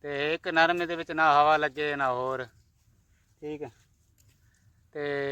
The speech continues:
ਬਾਹਲੀ ਜਾਨ ਔਖੀ ਹੁੰਦੀ ਹੈ ਦੁਪਹਿਰੇ ਤਾਂ, ਜੋ ਹੋ ਹੋ ਹੋ। ਪਸੀਨਾ ਇਹ ਉੱਤੋਂ ਲੈ ਕੇ ਥੱਲੋਂ ਤਾਂ ਹੀ ਜਾਂਦਾ ਸੀ ਐਂ। ਤੇ ਜਾਨ ਔਖੀ ਤਾਂ ਪਤਾ ਲੱਗਿਆ ਵੀ ਬੋਲਦੀ ਕਿਉਂ ਨਹੀਂ ਇਹ।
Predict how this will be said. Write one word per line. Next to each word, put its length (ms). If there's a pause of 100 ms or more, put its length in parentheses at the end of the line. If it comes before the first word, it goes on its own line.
(1900)
ਬਾਹਲੀ 460
ਜਾਨ 260
ਔਖੀ 220
ਹੁੰਦੀ 180
ਹੈ 40
ਦੁਪਹਿਰੇ 340
ਤਾਂ, 160
ਜੋ 120
ਹੋ 920
ਹੋ 0
ਹੋ। 360 (840)
ਪਸੀਨਾ 580
ਇਹ 100 (760)
ਉੱਤੋਂ 280
ਲੈ 160
ਕੇ 80
ਥੱਲੋਂ 260
ਤਾਂ 100
ਹੀ 60
ਜਾਂਦਾ 240
ਸੀ 120
ਐਂ। 140 (1400)
ਤੇ 760 (240)
ਜਾਨ 240
ਔਖੀ 220
ਤਾਂ 80
ਪਤਾ 200
ਲੱਗਿਆ 240
ਵੀ 80
ਬੋਲਦੀ 400
ਕਿਉਂ 200
ਨਹੀਂ 120
ਇਹ। 260